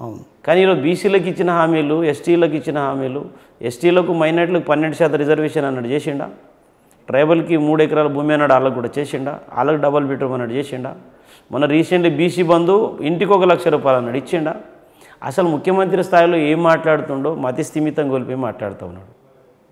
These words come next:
Speaker 2: రాష్ట్ర ముఖ్యమంత్రి ఈ రాష్ట్రంలో ఏ-, ఈ ఎన్-, ఉద్యమకారుడు ఎంత గౌరవంగా ప్రజలందరూ ఎన్నో ఆశలు పెట్టుకొని తెలంగాణ కోసము నాకు తెలిసిన కాడ ప్రతి వర్గం కొట్లాడింది, ప్రతి వ్యక్తి కొట్లాడి, ప్రతి ఉద్యోగి,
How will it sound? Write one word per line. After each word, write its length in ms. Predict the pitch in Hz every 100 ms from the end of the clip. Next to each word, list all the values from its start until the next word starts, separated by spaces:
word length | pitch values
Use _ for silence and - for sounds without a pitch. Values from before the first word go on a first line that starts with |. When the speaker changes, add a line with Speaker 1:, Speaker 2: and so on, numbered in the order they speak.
| _ -
Speaker 2:
రాష్ట్ర 280 | 123 165 196
ముఖ్యమంత్రి 640 | 170 147 185 180 170 156 180 - 147
ఈ 40 |
రాష్ట్రంలో 600 | 139 147 143 156 135 147 - - - - _ _
ఏ-, 220 | 113 120 -
ఈ 20 | 131 127
ఎన్-, 100 | 123 120
ఉద్యమకారుడు 680 | 135 202 196 202 175 147 110 - -
ఎంత 240 | 127 165 170
గౌరవంగా 640 | 135 143 170 170 156 143 147 143 - -
ప్రజలందరూ 520 | 127 147 135 139 139
ఎన్నో 180 | 135 151
ఆశలు 320 | 131 127 135
పెట్టుకొని 400 | 123 - 120 117
తెలంగాణ 520 | 113 135 165 175 180 170
కోసము 320 | 156 143 151 170 143
నాకు 140 | 143 147
తెలిసిన 280 | 143 139
కాడ 240 | 135 127 139 208 - - - _ 127
ప్రతి 220 | 135 135 127
వర్గం 300 | 131 165 160
కొట్లాడింది, 520 | 156 139 127 110 95 - _ _ _ _ _ -
ప్రతి 200 | 123 135
వ్యక్తి 220 | 123 123 147
కొట్లాడి, 360 | 147 135 131 117
ప్రతి 280 | 131 135 143
ఉద్యోగి, 380 | 131 147 170 175